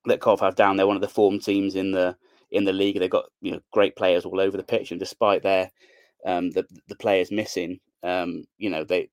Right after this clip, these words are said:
they're a top, top team, and I'll be surprised if they don't end up very close to the playoffs, if not in it, despite, um, the start to the season they had. So, yeah, I think there's a lot to be positive about. We definitely look like a team now who are getting more organised, and now that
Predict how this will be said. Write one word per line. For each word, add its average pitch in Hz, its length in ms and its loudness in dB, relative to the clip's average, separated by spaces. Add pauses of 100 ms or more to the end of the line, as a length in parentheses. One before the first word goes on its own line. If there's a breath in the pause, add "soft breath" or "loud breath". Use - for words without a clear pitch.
(140)
they're 98 180 4
a 90 40 -2
top, - 300 -6
top - 240 -4
team, 95 200 0
and 90 60 -2
I'll 87 60 -2
be 92 100 -4
surprised 92 480 -2
if 87 80 -8
they 90 120 -2
don't 85 200 -6
end 85 200 -8
up - 240 -4 (480 soft breath)
very 95 220 6
close 92 280 0
to - 60 -8
the 90 80 -4
playoffs, 85 340 -2
if 85 120 -8
not - 160 -8
in 92 140 -4
it, 76 140 -6 (100)
despite, 87 680 2 (100)
um, 92 200 0
the 90 100 -8
start - 360 -2
to - 60 -8
the 95 80 -6
season 90 340 -8
they 90 100 -6
had. 90 260 -8
So, 98 280 -2 (640 loud breath)
yeah, 131 160 10
I - 40 8
think 131 180 0
there's 120 140 2
a 123 60 4
lot 120 160 4
to - 60 -14
be 107 80 -2
positive 107 640 -2 (160)
about. 98 420 2
We 107 100 -4
definitely 107 360 -2
look 95 160 -2
like - 20 -12
a 101 40 -14
team 101 320 -4
now 95 240 -2
who 98 200 -2
are 90 240 0
getting 95 260 -4
more 98 140 0
organised, 92 480 -2
and 90 100 -6
now 104 200 -2
that 92 160 -2